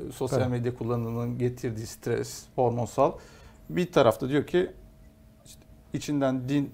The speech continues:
Speaker 1: şeyini alırsan, hissini alırsan
Speaker 2: E, tabii. Evvela şunu diyeyim, yani psikolojik, e, hastalıklar için belli şeyler beyindeki kimyasallarla alakalı oluyor bazen. Onu yani dine bağlamak doğru olmaz. Fakat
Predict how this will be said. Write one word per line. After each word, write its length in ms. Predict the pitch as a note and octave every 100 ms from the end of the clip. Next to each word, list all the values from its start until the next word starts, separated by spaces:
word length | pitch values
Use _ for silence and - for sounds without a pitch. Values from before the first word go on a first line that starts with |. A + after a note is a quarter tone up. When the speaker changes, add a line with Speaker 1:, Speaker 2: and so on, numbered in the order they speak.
| -
Speaker 1:
şeyini 300 | - C3+ C3
alırsan, 460 | C3 B2 - C#3 - - -
hissini 320 | C#3+ - C3
alırsan 460 | C3 A#2+ - D3 D#3 -
Speaker 2:
E, 240 | F#3+ G3 - _ _ _ _ - -
tabii. 200 | - B2
Evvela 340 | C3 F3 G3 F#3+
şunu 280 | - F#3
diyeyim, 180 | D3+ B2+
yani 380 | C3+ C3+ C3 C3
psikolojik, 680 | - - D3 C#3+ C#3 - -
e, 120 | C#3+
hastalıklar 800 | B2+ B2 B2+ C3+ B2+ B2 C3+ B2+ -
için 340 | B2 - B2 B2 A#2+
belli 260 | C3 C3+
şeyler 400 | A#2+ A#2+ B2 C#3+
beyindeki 420 | B2+ B2+ B2+ A#2+
kimyasallarla 960 | A#2+ C3 B2+ B2 - B2 C3 B2+ A2+ A2
alakalı 460 | A#2 A2+ - A2+ A2
oluyor 280 | G#2+ G#2+
bazen. 400 | G#2 G#2+ G#2 F3
Onu 200 | E3+ C3
yani 280 | C3+ B2 A#2
dine 280 | A#2+ B2 B2
bağlamak 460 | A2+ A2 C3 F#3+ -
doğru 220 | E3+ E3+
olmaz. 480 | E3 C#3 G#2 - - - - - - - - - -
Fakat 340 | F3+ F3+ F3+